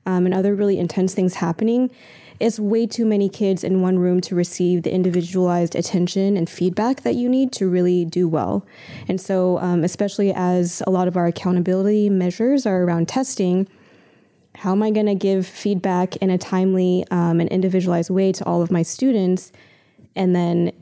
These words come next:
in the spring, have test scores that reflect, you know, how awesome they are when we have, like, we're pushing forty. I don't have enough chairs. We just got a new student last week. Um, we had a new student two weeks before that.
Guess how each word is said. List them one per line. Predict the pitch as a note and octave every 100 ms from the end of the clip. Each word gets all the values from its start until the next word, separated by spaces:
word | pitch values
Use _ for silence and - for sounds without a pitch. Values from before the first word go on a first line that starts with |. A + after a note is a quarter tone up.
| -
in | F#3+ F#3
the |
spring, | - - G#3 F#3+ F3+ F3+
have | - F3+
test | - A3
scores | - F3+ F3 D#3+
that | -
reflect, | F3+ - F#3+ F3 - F3+
you |
know, | E3
how | E3+ E3+
awesome | F#3 G3 G3+ F3+
they | F3
are | E3+ E3 E3+ -
when | E3+ E3
we | E3+
have, | - D#3 D3+ D#3+
like, | D#3 -
we're | F3
pushing | - F#3 F#3
forty. | F3 F3 E3 E3
I | E3
don't | E3+ E3
have | E3+ E3
enough | E3+ D#3+ - - -
chairs. | - E3 E3 - -
We |
just | E3 D#3+
got | F3 E3
a |
new | F3 G#3
student | G3+ - F#3+ F#3 F3+
last | F3+ E3 -
week. | B3 B3+ - - - - - -
Um, | F3+ F3
we | F3
had | E3+
a |
new | F3+ F3+
student | - F3 F3
two | - F#3+
weeks | G3
before | F#3 A3+ A#3
that. | A#3 A3+